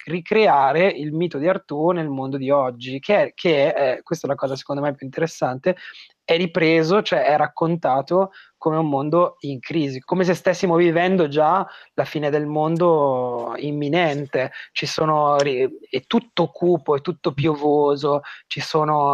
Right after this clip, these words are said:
articoli, ci sono i pezzi di telegiornale in cui dicono: "La crisi, la crisi, il paese è diviso, non c'è un leader", ci sono copertine di giornali con scritto "Crisi", cosa c'è scritto, è un po' sfacciato, però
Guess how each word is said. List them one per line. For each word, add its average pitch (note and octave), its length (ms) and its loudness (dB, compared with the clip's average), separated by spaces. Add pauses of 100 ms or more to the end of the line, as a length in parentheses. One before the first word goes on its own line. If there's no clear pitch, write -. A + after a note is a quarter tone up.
articoli, D3 680 -4
ci - 100 -8
sono D#3 160 -4
i D3 80 -4
pezzi D#3 240 -4
di C#3+ 80 -6
telegiornale D3 540 -4
in C#3+ 80 -6
cui C#3+ 100 -4
dicono: D3 280 -4
"La A3 120 -6
crisi, B3 540 2
la A#3+ 120 0
crisi, B3 400 2
il G#3 320 4
paese A3+ 340 2
è G#3+ 40 2
diviso, G#3+ 500 2
non G#3 140 2
c'è - 180 -4
un G#3 140 0
leader", F#3+ 380 0
ci - 100 -8
sono D#3 200 -4
copertine D#3 420 -6
di D#3 100 -2
giornali D3+ 380 -2
con - 100 -20
scritto - 400 -12
"Crisi", G#3 720 -2
cosa E3 160 -2
c'è - 100 -6
scritto, D#3+ 300 0 (260)
è - 60 0
un C3+ 80 -4
po' F#3+ 100 0
sfacciato, E3 480 0
però D3+ 180 2